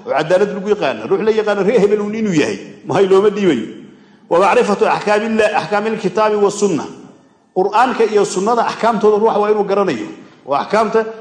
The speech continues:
aayaatul axkaam iyo axaadiisul axkaam waa inuu garanayo, si wax ugu xukumo. Wa macrifatul ijmaaci, ummadda meelahay ku ijmaacday waa inuu garanayo, si uusan ijmaac u garab marin.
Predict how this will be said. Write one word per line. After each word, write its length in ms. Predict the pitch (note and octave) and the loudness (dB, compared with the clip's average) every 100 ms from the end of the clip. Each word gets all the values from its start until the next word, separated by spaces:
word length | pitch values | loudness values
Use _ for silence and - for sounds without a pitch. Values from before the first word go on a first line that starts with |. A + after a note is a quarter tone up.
| - - | -12 0
aayaatul 420 | E3 A#3 A3 G3 | 2 4 2 0
axkaam 380 | F3 D3+ A3+ A3 | 0 0 0 2
iyo 240 | G3 G#3 G3+ | 4 4 0
axaadiisul 500 | D#3+ A3+ A3 G#3 G3+ | 0 0 0 -2 -2
axkaam 280 | E3 G#3+ A3+ | 0 0 2
waa 120 | A3 | 4
inuu 140 | A3 G3+ | 2 2
garanayo, 440 | G#3+ A3+ D3 G2+ | 2 2 0 -2
si 120 | - | 0
wax 160 | F#3+ G3 | 2 2
ugu 160 | G#3+ A3+ | 0 0
xukumo. 300 | F3+ B2+ - - - - _ _ _ - | 0 -2 -6 -12 -20 -20 _ _ _ -2
Wa 80 | |
macrifatul 480 | F3+ F3+ A3+ G#3+ A#3 A#3 | 2 2 2 0 -4 -6
ijmaaci, 640 | G3+ F#3 A3 G3+ G#3 G3+ | -4 -2 0 0 -2 -4
ummadda 280 | A3 A3 G#3+ | -2 -2 -2
meelahay 340 | G#3+ A#3 G3+ | 0 2 0
ku 80 | G#3+ | -2
ijmaacday 480 | A3+ E3 F#3+ F3+ G3 | -6 -2 -2 2 2
waa 80 | G#3+ | 4
inuu 140 | A3 | 2
garanayo, 480 | F#3+ G3 G3+ D3+ A2+ | 2 0 0 -2 -6
si 140 | - F#3+ | -4 -2
uusan 220 | F#3+ G3+ | 0 0
ijmaac 260 | F#3 G#3 G#3 | 0 2 2
u 20 | |
garab 220 | F3 C#3 | 2 0
marin. 200 | B2 A2 | -2 -6